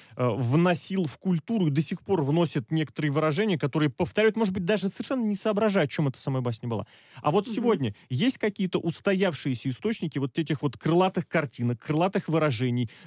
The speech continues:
Speaker 1: крылатых, я не знаю, может быть, насвистываний, каких других образов? Есть какие-нибудь постоянные? Или это постоя-, э, или это постоянно меняющийся, э, состав?
Speaker 2: А,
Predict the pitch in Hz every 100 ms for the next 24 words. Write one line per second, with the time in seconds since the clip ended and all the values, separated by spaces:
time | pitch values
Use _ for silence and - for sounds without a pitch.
0 | - 147 180 202 160 156 147 135 123 -
1 | 151 185 180 196 - 160 151 139 156 165
2 | 120 160 147 - 160 120 110 107 170 262
3 | - 196 160 127 110 - - - 175 -
4 | 196 190 160 123 113 185 202 190 180 -
5 | 180 127 123 120 - 160 180 170 151 170
6 | 196 185 180 190 160 98 98 - - -
7 | 104 98 104 - 123 - - _ _ _
8 | _ _ _ - 190